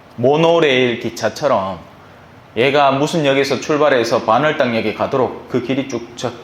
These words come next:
잡혀 있으면 길 무슨 수를 써도 그냥 가는 겁니다, 얘는. 예.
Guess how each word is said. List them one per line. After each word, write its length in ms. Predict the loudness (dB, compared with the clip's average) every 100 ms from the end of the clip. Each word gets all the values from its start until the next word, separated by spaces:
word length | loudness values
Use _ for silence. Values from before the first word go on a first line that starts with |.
| -8
잡혀 280 | -6 -2
있으면 480 | -2 -2 -4 -4 -6 -10 -20 -20 -20 -20 -20 -20 -20
길 200 | -6 -2 0
무슨 340 | 2 0 0 -2
수를 320 | -2 -2 -2
써도 280 | 0 0 2
그냥 280 | 0 0
가는 220 | 2 0 2
겁니다, 340 | -2 -4 -8
얘는. 200 | -8 -10
예. 460 | -12 -18 -20 -20